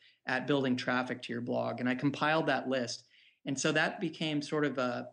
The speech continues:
an influential person roundup post, along with getting quotes from all of those people. And, um, and that helped me catapult Think Traffic right away to getting thousands of visitors that,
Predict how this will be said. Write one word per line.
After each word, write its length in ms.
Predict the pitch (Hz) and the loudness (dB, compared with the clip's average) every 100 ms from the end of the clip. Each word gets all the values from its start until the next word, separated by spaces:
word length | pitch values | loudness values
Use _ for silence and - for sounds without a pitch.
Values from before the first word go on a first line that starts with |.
| _ | _
an 100 | 139 | 0
influential 520 | 143 147 151 143 143 | 0 2 0 0 -2
person 360 | 127 143 135 127 | -2 -2 0 2
roundup 420 | 127 139 151 160 | 2 2 0 0
post, 280 | 175 170 - | -2 -2 -2
along 420 | 151 143 165 180 | 0 4 4 4
with 300 | 160 139 131 - _ _ _ - | 2 0 -2 -10 _ _ _ 0
getting 280 | 147 135 127 | 2 2 0
quotes 300 | - 151 151 | 2 0 0
from 180 | 139 | -2
all 160 | 123 120 | 0 0
of 60 | 117 | -2
those 220 | 123 120 | -6 -6
people. 480 | - - 113 123 _ _ _ _ _ - | -8 -8 -6 -8 _ _ _ _ _ -2
And, 460 | 139 131 131 123 | 0 2 2 2
um, 400 | 135 131 127 127 - | 4 4 4 0 -2
and 340 | 143 135 135 - 135 | 0 2 0 -2 -10
that 420 | 131 147 170 170 - | -2 0 0 -2 -6
helped 280 | - 143 - | -2 -2 -2
me 140 | 139 | -4
catapult 720 | 127 143 143 143 139 127 127 - _ | -2 -2 -2 0 -2 -2 -4 -18 _
Think 200 | 139 127 | -2 -2
Traffic 380 | 127 127 127 123 | 0 -2 -2 -6
right 220 | 135 131 135 | -2 0 2
away 560 | 123 131 127 120 123 - _ _ | 0 0 0 -2 -6 -14 _ _
to 80 | - | -6
getting 280 | 139 135 127 | 0 0 2
thousands 440 | 139 131 131 135 | 0 0 0 -4
of 100 | 127 | -4
visitors 440 | 127 120 123 127 123 | -6 -6 -6 -10 -6
that, 300 | 127 127 | -6 -6